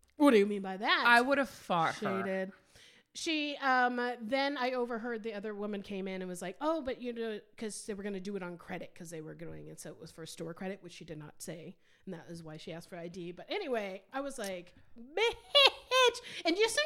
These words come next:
Speaker 1: as she said that, she realized that she fucked up.
Speaker 2: Right.
Speaker 1: And I was just staring at her,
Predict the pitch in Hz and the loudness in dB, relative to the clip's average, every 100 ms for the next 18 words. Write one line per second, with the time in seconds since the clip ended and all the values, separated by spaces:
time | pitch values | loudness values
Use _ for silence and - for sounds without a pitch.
0 | 679 453 415 262 269 320 320 311 233 226 | 2 2 4 2 2 2 0 -2 0 2
1 | 226 226 233 202 - 185 - 185 - 170 | 2 0 -2 -6 -6 -8 -6 -6 -4 -4
2 | 202 - 165 131 104 - - - - 202 | -6 -4 -2 -2 -4 -12 -18 -10 -2 0
3 | 190 185 190 190 208 214 - 185 185 190 | 0 -4 -4 -6 -6 -8 -8 -6 -4 -4
4 | 190 202 202 | -6 -6 -8